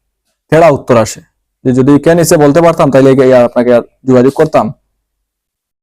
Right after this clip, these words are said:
দেখেন, কে নিছে বলতে পারা এক জিনিস, অথবা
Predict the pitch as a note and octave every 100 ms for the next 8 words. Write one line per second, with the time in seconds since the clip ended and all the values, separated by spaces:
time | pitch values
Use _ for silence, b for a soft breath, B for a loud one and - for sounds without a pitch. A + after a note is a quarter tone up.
0 | _ _ _ D3 C#3 F#3 F#3 - - -
1 | F3+ F#3+ F3 G3 D#3+ D3 E3 E3 D3 -
2 | D3 C3 C3 C3+ D3+ C#3 C3 C3